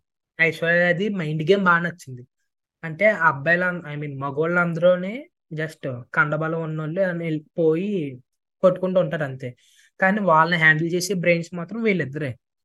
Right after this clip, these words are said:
కానీ ఎందుకో పిఎస్ టూ లో వీళ్ళిద్దరూ లైట్ తీసుకున్నట్టు అనిపించింది. పిఎస్ వన్ కాదు, అసలు మొత్తం ఈ ఎంటైర్ పొన్నియిన్ సెల్వన్ బుక్స్ అన్నిటికీ బ్రెయిన్ మా-, ఈ క్యారెక్టర్సే అంట, నందినిని కుందవై. So నందిని కుందవైని పిఎస్ వన్ లో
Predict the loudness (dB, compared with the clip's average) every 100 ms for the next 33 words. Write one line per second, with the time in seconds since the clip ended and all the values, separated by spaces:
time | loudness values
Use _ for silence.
0 | _ _ 2 2 2 0 2 2 6 4
1 | 4 0 0 2 2 0 -2 -6 -2 -2
2 | -4 -10 -8 -6 -4 -6 -6 -8 -8 -10
3 | -14 _ _ _ _ _ -4 -2 -2 -4
4 | -6 -4 -2 -2 -2 -6 -8 -14 _ _
5 | -8 -4 -2 -4 -6 -6 -4 2 4 4
6 | 2 0 -2 0 -4 -4 -4 -2 2 2
7 | 0 -4 -6 -6 -6 -6 -2 0 0 0
8 | -2 -6 -8 -14 _ _ _ _ _ _
9 | -10 -10 -2 0 4 4 4 -2 -8 -6
10 | -8 -8 -12 -14 -16 _ _ -4 -2 0
11 | -2 -2 -2 -4 -4 -4 -6 -6 -10 -14
12 | _ _ _ _ _ 0 2 4 2 0
13 | 0 0 -2 -2 -2 0 0 0 0 -2
14 | -2 0